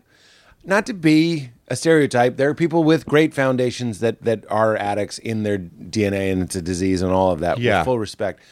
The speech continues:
Speaker 1: But if you're in the, if you have the agency to make a choice, I do think you lean on, like, was, were you given a foundation? And, and
Speaker 2: Mm-hmm.
Speaker 1: so your parents were there for you?
Speaker 2: They were there, yeah.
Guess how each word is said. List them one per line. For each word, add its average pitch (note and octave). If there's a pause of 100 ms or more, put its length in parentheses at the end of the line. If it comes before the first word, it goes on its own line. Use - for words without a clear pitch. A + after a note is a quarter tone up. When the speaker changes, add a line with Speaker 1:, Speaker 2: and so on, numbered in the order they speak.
(220)
Speaker 1:
But A#2+
if C#3
you're C#3
in D#3
the, C#3 (460)
if B2
you C3
have C#3+
the B2+
agency A#2+
to G#2
make G#2
a G2+
choice, F#2 (280)
I G#2+
do A#2
think A#2
you G#2
lean G#2
on, F#2+
like, F2 (680)
was, G2
were A2+
you B2
given G#2 (460)
a B2+
foundation? E3
And, B2
and A#2+
Speaker 2:
Mm-hmm. A2
Speaker 1:
so C3
your B2+
parents B2+
were A2 (280)
there A#2+
for C#3+
you? D3+ (240)
Speaker 2:
They E3
were F3+
there, D3
yeah. A#2